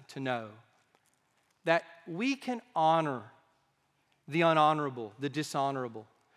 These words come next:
We can honor even those who don't deserve it. But here's the thing, we don't either. Uh, n-,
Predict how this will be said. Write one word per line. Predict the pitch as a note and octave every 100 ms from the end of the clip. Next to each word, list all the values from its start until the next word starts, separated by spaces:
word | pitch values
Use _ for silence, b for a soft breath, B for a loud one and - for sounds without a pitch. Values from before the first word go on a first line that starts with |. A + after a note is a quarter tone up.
| _ -
We | B3+
can | C4 C4+ B3+
honor | F#3 F#3+ G3 F3 D#3 E3
even | G#3 G#3+ B3 A3+ C4 A3
those | F3 D#3+ D#3 D#3 - b -
who | G3
don't | D#3 F#3+ G3+ D#3+
deserve | E3+ C#3 E3+ D3+
it. | C#3
But | F3 E3
here's | C#4+ G#3+
the | -
thing, | - A#2+ A2+ B2+ _ _ _ b b b _
we | C3 C3+ F3
don't | B2 G2
either. | G2 F2+ F2+ _ _ _ _ _ _ _ _ _ _ _ _ _ _ -
Uh, | F4+
n-, | E4+